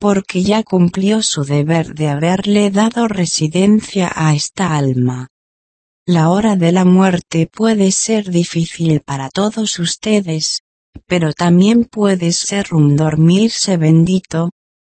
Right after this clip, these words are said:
para después despertar en el reino de luz, cuando ya no necesitan ningún sufrimiento, cuando ya encontraron la conexión con Dios en la tierra,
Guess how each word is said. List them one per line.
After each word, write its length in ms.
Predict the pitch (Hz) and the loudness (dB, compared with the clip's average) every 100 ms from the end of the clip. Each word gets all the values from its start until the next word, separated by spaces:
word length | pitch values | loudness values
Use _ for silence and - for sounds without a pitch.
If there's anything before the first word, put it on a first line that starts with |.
| _ | _
para 260 | - 190 165 | -4 -2 -2
después 760 | 151 151 - - 233 240 214 | 0 -2 -2 -4 0 0 0
despertar 840 | 156 139 - - 139 - 185 190 175 | -2 -2 -2 -6 -8 -6 -2 -2 2
en 120 | 156 | 2
el 180 | 156 143 | 2 2
reino 500 | 147 170 196 208 190 | 0 2 4 4 2
de 160 | 156 | 0
luz, 480 | 147 135 127 - - _ _ _ _ - | -2 -4 -6 -12 -20 _ _ _ _ -8
cuando 520 | 175 175 165 156 143 | -2 2 4 4 2
ya 320 | 160 185 226 | 0 0 4
no 280 | 226 226 226 | 4 6 4
necesitan 880 | 220 214 - 185 - 226 233 208 208 | 4 2 0 -4 -2 -4 0 4 6
ningún 540 | 175 165 175 208 196 | 6 4 4 4 4
sufrimiento, 1120 | 175 - 170 - 143 139 160 185 180 - - - _ _ _ _ | 2 -4 -6 -8 -2 2 4 4 2 -4 -12 -16 _ _ _ _
cuando 500 | - 175 170 160 143 | -4 2 4 4 2
ya 360 | 156 170 208 185 | 2 0 2 2
encontraron 960 | 170 - 170 156 156 190 226 220 196 | 2 0 0 0 -2 -4 0 2 4
la 140 | 165 170 | 4 0
conexión 760 | - 226 208 - - 196 180 | 2 4 2 0 -2 2 2
con 300 | 170 175 160 | 4 4 4
Dios 480 | 151 147 139 135 - | 4 0 0 -2 -2
en 100 | 151 | 0
la 160 | 147 151 | 0 0
tierra, 680 | - 156 135 135 156 185 | -4 -6 -6 -6 -4 -4